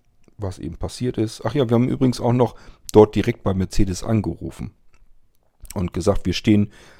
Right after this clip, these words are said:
keine zweihundert Meter von euch entfernt, könnt ihr uns da irgendwie helfen?“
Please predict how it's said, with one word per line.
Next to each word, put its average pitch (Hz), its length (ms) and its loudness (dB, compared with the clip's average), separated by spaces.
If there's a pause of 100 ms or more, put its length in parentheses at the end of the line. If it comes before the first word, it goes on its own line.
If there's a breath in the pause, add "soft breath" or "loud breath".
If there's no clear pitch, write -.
(180 soft breath)
keine 101 280 0
zweihundert 98 360 0
Meter 107 240 2
von - 200 -6
euch 92 160 -4
entfernt, 98 420 -2
könnt 101 240 -2
ihr 98 140 -6
uns 95 180 -8
da 92 80 0
irgendwie 92 380 -4
helfen?“ 98 420 0